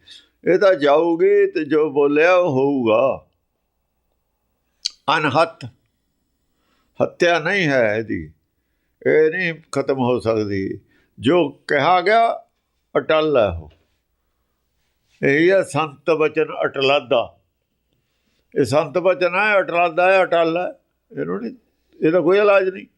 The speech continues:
ਜੋ ਮੂੰਹ ਚੋਂ ਨਿਕਲ ਗਿਆ ਹੋਊਗਾ, ਜੋ ਪਰਮੇਸ਼ਰ ਦੀ ਇੱਛਾ ਹੋਊਗੀ, ਜੋ ਭਾਣਾ ਵਰਤੂਗਾ। ਨਹੀਂ ਰੋਕਿਆ ਜਾ ਸਕਦਾ। ਇਹ ਰਾਮ ਬੈਣ ਤਾਂ ਪਰਮੇਸ਼ਰ ਦਾ ਭਾਣਾ ਹੈ।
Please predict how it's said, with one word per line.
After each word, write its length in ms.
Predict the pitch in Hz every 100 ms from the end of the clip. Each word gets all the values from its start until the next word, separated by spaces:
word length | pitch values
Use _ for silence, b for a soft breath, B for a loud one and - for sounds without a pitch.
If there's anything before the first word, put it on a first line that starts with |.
| b b b b _
ਜੋ 160 | 131 165
ਮੂੰਹ 140 | 196
ਚੋਂ 160 | 202 170
ਨਿਕਲ 280 | 175 226
ਗਿਆ 220 | 226 233 226
ਹੋਊਗਾ, 540 | 170 165 151 107 82 _ _ _ _ _ _ b b b -
ਜੋ 160 | 160
ਪਰਮੇਸ਼ਰ 500 | 175 190 190 165 190
ਦੀ 120 | 185
ਇੱਛਾ 260 | 175 190 202
ਹੋਊਗੀ, 480 | 170 165 156 123 85 _ _ _
ਜੋ 140 | 147 160
ਭਾਣਾ 360 | 180 151 175
ਵਰਤੂਗਾ। 720 | 185 160 160 175 156 117 82 _ _ _ _ _ _ _ _ _ _ _ _ _ _ -
ਨਹੀਂ 160 | 202
ਰੋਕਿਆ 320 | 185 135 151
ਜਾ 180 | 143 131
ਸਕਦਾ। 540 | 117 113 113 113 - _ _ _ _ _ _ _ _ _ _ _ _ _ -
ਇਹ 140 | 170
ਰਾਮ 320 | 156 156 151 139
ਬੈਣ 280 | 147 143
ਤਾਂ 320 | 123 147 175 190
ਪਰਮੇਸ਼ਰ 560 | 165 139 131 127 131
ਦਾ 160 | 120 131
ਭਾਣਾ 340 | - 123 117
ਹੈ। 320 | 160 180 180